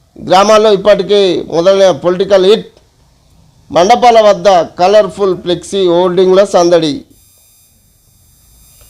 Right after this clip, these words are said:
బీసీ రిజర్వేషన్లపై త్రీ ఆప్షన్స్.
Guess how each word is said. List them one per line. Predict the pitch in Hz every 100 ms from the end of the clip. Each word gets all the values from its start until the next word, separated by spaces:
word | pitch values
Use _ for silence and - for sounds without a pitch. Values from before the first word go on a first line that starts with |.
| _ _ _ _ _
బీసీ | 165 226 202 247
రిజర్వేషన్లపై | 233 220 226 220 220 226 220 208 214 214
త్రీ | - - 202
ఆప్షన్స్. | 214 202 180 202 160